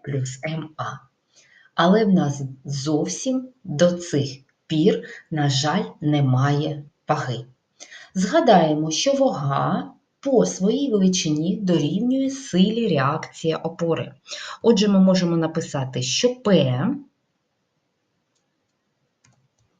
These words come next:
дорівнює Н. І тоді ми можемо вже записати формулу М Ж плюс М А. Це в нас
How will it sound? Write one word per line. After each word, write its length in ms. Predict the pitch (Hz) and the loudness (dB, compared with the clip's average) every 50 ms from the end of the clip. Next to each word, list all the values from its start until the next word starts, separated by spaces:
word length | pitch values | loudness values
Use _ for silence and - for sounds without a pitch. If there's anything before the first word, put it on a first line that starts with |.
| _ _ _ _ _ _ _ _ _ - - _ _ | _ _ _ _ _ _ _ _ _ -20 -20 _ _
дорівнює 1000 | - 156 143 151 147 143 135 143 170 180 185 185 185 185 190 190 185 185 - - - - _ _ - 147 | -8 -4 0 0 0 0 0 2 4 8 8 8 8 8 6 2 0 -2 -2 -6 -12 -20 _ _ -8 -4
Н. 180 | 127 127 123 - - - - _ _ - - - - - - - _ _ _ - | -4 -4 -4 -6 -10 -20 -20 _ _ -20 -20 -20 -20 -20 -20 -20 _ _ _ 0
І 160 | 339 330 302 | 0 0 2
тоді 500 | - - 220 190 180 185 - 330 381 392 | 2 4 4 4 4 4 2 -2 0 0
ми 160 | 359 277 208 | 2 2 4
можемо 440 | 190 208 208 202 180 190 185 180 170 | 4 2 2 2 2 4 4 4 4
вже 180 | 165 165 170 | 2 -2 -4
записати 880 | 160 165 156 151 - 165 151 - - 285 294 320 330 330 320 320 320 - - | -4 -2 -4 -2 -2 -4 -8 -4 -4 -2 -2 -2 -2 -2 -4 -6 -6 -8 -12
формулу 720 | - - - 175 170 170 165 165 160 156 156 156 151 - - 196 | -8 -4 0 2 2 2 2 0 0 -2 -2 -4 -6 -6 -4 -2
М 320 | 196 175 143 131 127 127 135 | 0 0 2 0 0 -2 -4
Ж 480 | 151 139 147 156 175 214 294 349 381 - - _ _ _ _ _ _ _ _ _ _ _ _ _ | -6 -4 -2 0 2 2 2 0 -2 -6 -14 _ _ _ _ _ _ _ _ _ _ _ _ _
плюс 500 | - 175 180 233 285 311 - - - - - _ _ - - | -2 0 2 2 2 0 -4 -8 -14 -18 -20 _ _ -12 -10
М 260 | 160 165 165 160 - - - | -8 -6 -6 -8 -10 -12 -12
А. 60 | - - - - - _ _ _ _ _ _ _ _ _ - - - _ _ _ _ _ | -12 -12 -12 -14 -16 _ _ _ _ _ _ _ _ _ -20 -20 -20 _ _ _ _ _
Це 360 | _ - - 277 339 415 403 - - - | _ -4 0 0 0 0 -2 -6 -10 -10
в 80 | 165 165 | -4 0
нас 440 | 175 185 247 277 302 311 - - | 2 2 2 0 -2 -8 -10 -12